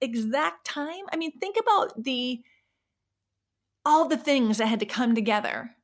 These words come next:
to bring you two on the planet in that location at that same time.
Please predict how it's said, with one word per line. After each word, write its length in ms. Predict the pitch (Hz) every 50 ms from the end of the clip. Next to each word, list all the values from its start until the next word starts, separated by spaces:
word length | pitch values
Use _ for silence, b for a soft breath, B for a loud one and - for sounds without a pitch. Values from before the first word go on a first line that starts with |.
| _ _ _ _ _
to 140 | - - 262
bring 440 | 214 233 240 262 277 285 285 285 285
you 220 | 262 247 254 254
two 460 | 240 - - 247 226 202 - - 208 - _ _ _ _ _ _ _ _ _ _ _ _ _ _ _ _
on 240 | - 240 240 240 233
the 80 | 240 247
planet 560 | 240 - 247 202 202 190 190 - - - - _ _
in 180 | - 226 214 214
that 200 | 220 220 220 -
location 500 | 240 240 233 - 226 214 208 - - 214
at 120 | 226 208 -
that 180 | 214 - -
same 280 | - - 214 220 208 208
time. 380 | - - - 220 - - 214